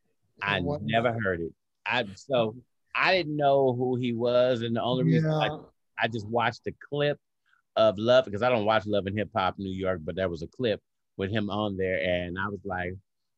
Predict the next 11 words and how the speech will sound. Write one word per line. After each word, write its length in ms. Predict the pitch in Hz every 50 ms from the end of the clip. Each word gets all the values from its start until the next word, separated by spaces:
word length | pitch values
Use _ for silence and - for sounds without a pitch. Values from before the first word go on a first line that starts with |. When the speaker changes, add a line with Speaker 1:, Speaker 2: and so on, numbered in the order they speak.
| _ _ _ -
Speaker 1:
"Who 180 | 359 381 381
he?" 340 | 370 359 381 392 403 427 453 - _ _ _ _ _ _ _ - - - _ -
And 100 | 92 95
everybody 360 | 101 101 95 110 110 107 -
kept 180 | - 107 98 -
saying, 220 | - 135 117 101
"If 80 | 92 90
you 260 | 95 104 120 135 147
live 160 | 151 147 131
in 120 | 143 143 139
Florida, 500 | - 151 160 185 190 160 135 127 135 143